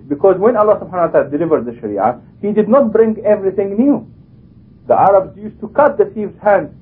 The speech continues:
before. And when the Quran re-, uh, revealed, He approved that.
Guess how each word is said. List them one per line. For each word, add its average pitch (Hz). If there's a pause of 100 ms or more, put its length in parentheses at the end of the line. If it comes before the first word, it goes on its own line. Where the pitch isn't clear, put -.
(220)
before. 160 (1700)
And 131
when 180
the 170
Quran 180
re-, 151
uh, 135
revealed, 156
He 220
approved 262
that. 131